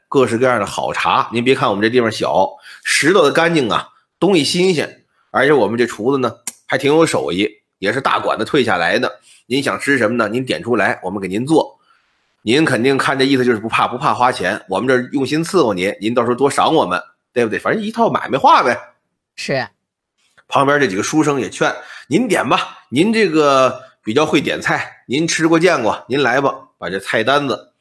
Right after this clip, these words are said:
Speaker 1: 让到了富豪面前。
Speaker 2: 哎。
Speaker 1: 这富豪啊，没看。
Speaker 2: 哟。
Speaker 1: 拿手把这单子摁下来，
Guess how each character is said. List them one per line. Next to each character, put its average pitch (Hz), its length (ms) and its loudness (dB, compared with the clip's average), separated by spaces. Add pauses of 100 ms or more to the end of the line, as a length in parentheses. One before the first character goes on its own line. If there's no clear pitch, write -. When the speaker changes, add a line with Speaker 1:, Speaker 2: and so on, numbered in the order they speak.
(320)
Speaker 1:
让 180 420 2
到 113 220 2
了 78 640 -4
富 123 220 -6
豪 107 220 0
面 123 180 -4
前。 101 400 -8 (560)
Speaker 2:
哎。 185 340 -2 (680)
Speaker 1:
这 214 120 2
富 226 280 2
豪 151 320 4
啊， 180 160 4 (960)
没 214 300 2
看。 - 500 -2 (360)
Speaker 2:
哟。 311 300 0 (540)
Speaker 1:
拿 202 220 2
手 214 180 2
把 170 100 2
这 147 80 0
单 214 160 0
子 117 100 -4
摁 208 220 -2
下 170 220 0
来， 127 480 -2